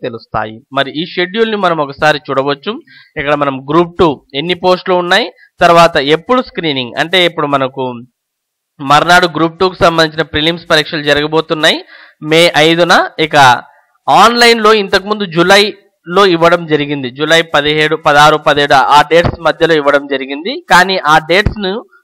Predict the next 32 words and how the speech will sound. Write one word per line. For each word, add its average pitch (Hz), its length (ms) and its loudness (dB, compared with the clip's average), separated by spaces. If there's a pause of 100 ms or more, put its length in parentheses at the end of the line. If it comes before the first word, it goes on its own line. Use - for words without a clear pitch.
(140)
మెయిన్స్ 208 320 0
ఎగ్జామ్స్ 175 440 0
కి 180 40 -8 (100)
సంబంధించిన 160 520 -4 (120)
డేట్స్ 160 280 2
ను 170 140 -6
మార్చడం 151 360 0 (100)
మనం 131 180 -4
ఇక్కడ 135 240 -8
చూడవచ్చు. 147 400 -4 (260)
ఆగస్టు 156 320 0
ఇరవై 156 240 0
తొమ్మిది, 170 320 -6
ముప్పై 147 240 -2 (100)
తేదీల్లో 147 460 -6
మెయిన్స్ 147 300 -8
అనేవి 143 260 -6 (480)
జరగబోతున్నాయి 127 800 -2
గ్రూప్ 135 260 -4
టూ. 117 60 -6 (480)
ఇక 147 100 -4 (120)
మనం 127 200 -2 (420)
అసిస్టెంట్ 190 480 -4
కమిషనర్ 170 460 0
of - 100 -6 (120)
endowments 165 500 -2 (180)
ఇవన్నీ 160 360 -2
కూడా 160 200 2
చూడొచ్చు. 131 300 -6 (140)
ఏఈకి 175 400 -4
సంబంధించిన 151 520 -4 (140)
డేట్స్, 143 260 0